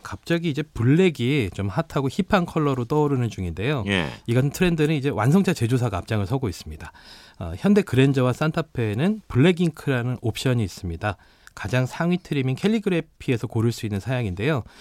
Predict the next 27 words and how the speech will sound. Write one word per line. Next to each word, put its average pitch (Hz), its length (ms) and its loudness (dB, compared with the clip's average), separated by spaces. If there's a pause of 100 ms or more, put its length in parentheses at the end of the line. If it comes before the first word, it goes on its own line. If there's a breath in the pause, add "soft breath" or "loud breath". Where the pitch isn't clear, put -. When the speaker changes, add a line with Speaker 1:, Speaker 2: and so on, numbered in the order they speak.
(220 loud breath)
Speaker 1:
요 160 200 8
블랙 160 280 4
잉크를 160 300 2
선택하면 151 680 0 (300 soft breath)
그릴이나 139 580 2
엠블럼, 120 540 2
뭐 113 240 -2
루프렉, 131 600 0 (260)
윈도 127 260 4
주변의 123 400 -2
크롬 202 280 2
장식까지, 139 680 -2 (200 soft breath)
휠까지 165 500 0
완전히 139 420 -2 (160)
까맣게 - 560 2
Speaker 2:
아. - 20 4
Speaker 1:
물들여서 127 420 4
나옵니다. 87 520 -8 (340 soft breath)
그래서 107 240 -6
흑백 - 320 -2
사진을 151 520 0
보는 110 300 -2
듯한데요. 107 600 -4 (680 loud breath)
어, 123 140 4
물론 151 220 6
차체 - 260 -4
컬러는 220 520 4